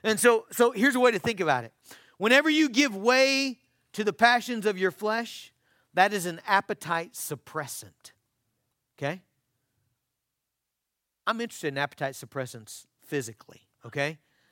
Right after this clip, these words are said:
I think that would be cool if I could look at a big piece of pie and be like,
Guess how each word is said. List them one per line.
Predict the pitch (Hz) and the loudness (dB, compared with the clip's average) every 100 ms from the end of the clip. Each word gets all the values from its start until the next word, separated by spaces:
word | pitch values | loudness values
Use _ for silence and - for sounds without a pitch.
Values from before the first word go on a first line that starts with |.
| _ _ | _ _
I | 156 | -6
think | 190 185 | -4 -4
that | 180 | -4
would | 143 | -4
be | 135 | -8
cool | - 165 151 | -6 -6 -6
if | 123 139 | -6 -6
I | 131 | -6
could | 127 127 110 | -6 -14 -14
look | - 143 139 | -12 -8 -8
at | 127 - _ _ _ _ _ _ _ _ _ | -10 -16 _ _ _ _ _ _ _ _ _
a | 120 | -8
big | 139 123 | -8 -8
piece | - 143 | -12 -12
of | 135 | -12
pie | - 135 135 | -4 -2 -2
and | 135 123 | -4 -10
be | |
like, | 123 117 | -10 -10